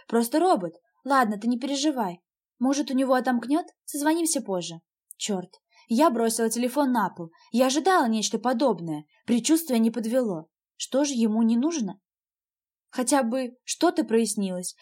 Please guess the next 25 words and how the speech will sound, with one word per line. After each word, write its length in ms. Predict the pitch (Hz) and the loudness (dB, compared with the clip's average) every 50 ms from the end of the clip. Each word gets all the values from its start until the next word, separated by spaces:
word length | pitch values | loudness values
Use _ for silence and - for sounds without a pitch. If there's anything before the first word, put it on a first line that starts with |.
| - - - | -16 -6 -2
Если 260 | 247 294 285 - 320 | 0 0 0 0 0
в 40 | 320 | 0
прошлый 300 | 339 370 349 - 302 262 | 0 0 0 2 0 2
раз 220 | 254 294 311 - | 2 2 0 0
Макс 240 | 247 254 269 - - | 0 -2 -2 -2 -4
хотел 360 | - 247 233 240 277 320 359 | -2 -2 0 2 2 2 2
вернуть 380 | 359 381 330 311 277 254 262 226 | 2 2 2 2 2 0 0 -2
меня, 340 | 220 208 202 196 175 - - _ _ _ _ _ | -2 0 0 -2 -4 -6 -10 _ _ _ _ _
он 140 | - 247 233 | -4 -2 0
это 180 | 269 247 - 277 | 0 0 -2 -2
сделал. 520 | 240 233 240 277 254 190 170 151 - - _ _ _ - | -4 -2 -2 0 0 0 -2 -4 -6 -10 _ _ _ -6
Я 240 | 233 208 254 269 294 | 0 2 4 6 6
ему 220 | 311 269 233 233 | 6 4 4 4
не 120 | 226 233 | 2 2
нужна. 520 | 240 233 247 240 226 214 185 147 139 135 _ _ _ _ _ _ _ _ _ _ _ - | 2 2 0 -2 -2 -2 -4 -4 -4 -8 _ _ _ _ _ _ _ _ _ _ _ -8
Звучит 440 | 220 208 226 240 254 247 254 226 240 | -4 -2 0 0 0 -2 -4 -4 -2
трагично, 600 | 277 302 320 320 320 285 214 - - - 185 185 | 0 0 0 0 -2 -2 -2 -4 -6 -6 -6 -6
но 80 | 190 | -6
я 160 | 196 202 196 196 | -4 -4 -4 -4
справлюсь. 580 | 202 - 208 170 170 - - - 175 - - _ _ _ - - | -4 -4 -2 -2 -2 -4 -8 -14 -16 -16 -16 _ _ _ -6 -2
Ему 200 | 262 247 262 233 | 0 0 0 0
придется 380 | 285 294 277 339 330 - 240 | -2 -2 -2 -2 -2 -2 -4
со 140 | 226 - 220 | -4 -2 0
мной 160 | 214 226 226 | 0 -2 -2
поговорить. 600 | 220 220 196 196 185 190 185 160 143 147 - - | -2 -4 -4 -4 -4 -4 -4 -6 -10 -12 -14 -18